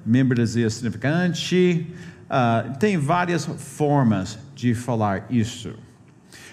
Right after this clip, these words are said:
Qual, o que significa membresia regenerada? Nós vamos, ah, eu vou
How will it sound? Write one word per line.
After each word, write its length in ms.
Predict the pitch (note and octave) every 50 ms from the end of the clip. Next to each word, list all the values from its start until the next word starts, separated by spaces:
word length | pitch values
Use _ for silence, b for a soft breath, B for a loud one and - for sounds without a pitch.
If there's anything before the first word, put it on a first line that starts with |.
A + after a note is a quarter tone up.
| B B
Qual, 260 | - - A#3 B3 - C4
o 60 | B3
que 120 | - C#4+
significa 800 | - - B3 G#3 F#3+ E3+ E3 - G3+ G3+ G3 D#3 B2+ C3 - -
membresia 640 | C#3 C#3 D3 D#3 C#3 C#3 C3+ B2+ A#2 G#2 B2 B2 A2+
regenerada? 680 | B2+ B2+ G#2+ G#2 G#2 A2 G#2+ G2+ F#2 C#2+ C2+ - - - B B B B B B
Nós 160 | - E3+ E3 C3
vamos, 460 | D#3 A3+ C4+ - C#4 A3 E3+ - - - - - G#2+ A#2+
ah, 180 | D3+ D3 C#3+ -
eu 120 | E3+ E3+
vou 360 | E3 G3+ G3+ D#3+ C#3 C#3 C3+